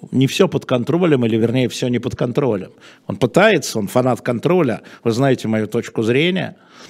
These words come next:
А, и вот я теперь даже не знаю, что лучше.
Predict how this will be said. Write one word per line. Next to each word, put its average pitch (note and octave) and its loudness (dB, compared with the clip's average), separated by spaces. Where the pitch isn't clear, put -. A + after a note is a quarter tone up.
А, G#2+ 0
и A#2+ 4
вот D3+ 4
я C3 2
теперь E3+ -4
даже D#3 -2
не E3 -2
знаю, D#3 -2
что - 0
лучше. D#3+ -2